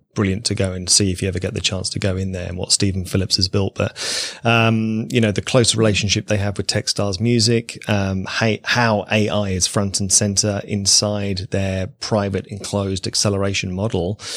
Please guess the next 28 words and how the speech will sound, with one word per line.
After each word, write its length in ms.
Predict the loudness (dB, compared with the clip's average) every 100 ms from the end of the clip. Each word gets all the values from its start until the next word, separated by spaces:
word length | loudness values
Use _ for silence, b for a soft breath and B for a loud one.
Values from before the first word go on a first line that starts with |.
| B B
um, 240 | -2 -2 2
but 160 | 2
also 440 | 4 4 4 4 2
how 380 | -2 -4 -2 -2
they 440 | 0 0 0 -2 0
snap 480 | 2 2 0 -2 -4
up 220 | -4 -6
the 160 | -6
best, 520 | -4 0 0 2 0 -4 -10
brightest 600 | -4 0 2 0 -2 -2
minds 680 | -2 -2 -4 -4 2 2 2
straight 300 | 0 2 2
out 140 | 0
of 80 | -2
university, 600 | -2 -2 -2 -2 -4 -6
those 380 | -6 -4 -4 -6 _
computer 560 | -8 -6 -2 -2 0 -2
scientists, 520 | 0 -2 -2 -2 -2
the 100 | -2
data 340 | -2 -2 2 2
scientists, 720 | 0 -4 -8 -6 -4 0 0 B B B
to 100 | -6
come 260 | 0 2 2
in, 340 | 2 0 -2 -4
uh, 180 | -4 -2
and 80 | -2
directly 440 | -2 0 0 0 -2
work 540 | 0 0 0 -4 -10